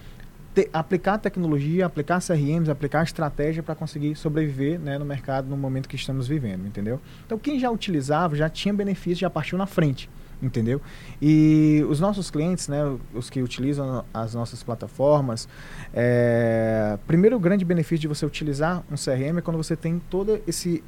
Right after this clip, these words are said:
mapeamento da tua jornada de compra, entendeu? Então, se você tem um C R M, é, pro varejo, você consegue te-, entender a jornada de compra, entendeu? Do teu consumidor,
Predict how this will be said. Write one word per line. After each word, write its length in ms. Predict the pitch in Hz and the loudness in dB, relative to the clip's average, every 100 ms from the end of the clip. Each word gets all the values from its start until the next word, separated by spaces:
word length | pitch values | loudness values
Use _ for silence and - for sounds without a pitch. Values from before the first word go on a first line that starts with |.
| - | -2
mapeamento 760 | 175 - 208 160 147 190 - | -2 0 2 2 0 -2 -4
da 160 | 143 143 | -4 -4
tua 160 | 143 156 | -2 0
jornada 460 | 156 139 143 143 | 0 0 -2 -2
de 80 | 151 | -4
compra, 440 | - 143 127 110 107 - | 0 0 0 -4 -8 -8
entendeu? 380 | 123 110 110 151 - - - | -6 -2 -2 -4 -8 -16 -6
Então, 120 | 139 | -4
se 120 | 156 | 0
você 260 | 190 196 185 | 0 0 0
tem 300 | 180 170 180 - | 2 0 0 -4
um 100 | 156 | -4
C 140 | - | 0
R 220 | 147 139 | 2 2
M, 240 | 147 160 156 - - - | 2 2 0 -8 -16 -4
é, 380 | 127 127 127 123 | 0 2 4 2
pro 140 | 139 | 0
varejo, 500 | 127 120 139 170 123 113 | 0 2 4 4 2 -6
você 180 | 131 135 | -10 -8
consegue 420 | 139 - 139 147 | -8 -2 0 0
te-, 120 | - | -2
entender 600 | - 147 170 160 139 190 - | -2 -2 0 -2 0 -2 -4
a 100 | 160 | -4
jornada 540 | 151 151 143 139 135 | -2 0 0 -2 -2
de 100 | 135 | -4
compra, 520 | 139 - 143 160 190 202 - - | -6 -4 -2 -2 -4 -6 -12 -12
entendeu? 340 | 151 143 143 156 | -8 -2 0 0
Do 100 | 151 | 0
teu 160 | 151 | -2
consumidor, 640 | 143 143 - 156 143 151 | -2 -4 -2 -2 0 0